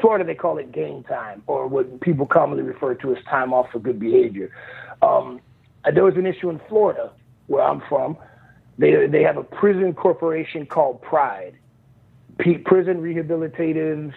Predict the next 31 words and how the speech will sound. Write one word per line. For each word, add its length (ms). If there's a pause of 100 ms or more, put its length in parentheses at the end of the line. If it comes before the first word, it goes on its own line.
(120)
something 840
developed 480
in 180
industry, 680
in 160
prison 480
rehabilitative 680
industries 580
and 160
diversified 800
enterprises, 720
something 260
like 200
that. 240 (640)
Where 240
when 240
I 120
was 240
there, 340 (840)
and 260 (160)
I 120
gotta 180
do 200
some 120
research 400
and 160
see 80
what 220
the 80
numbers 300
are 220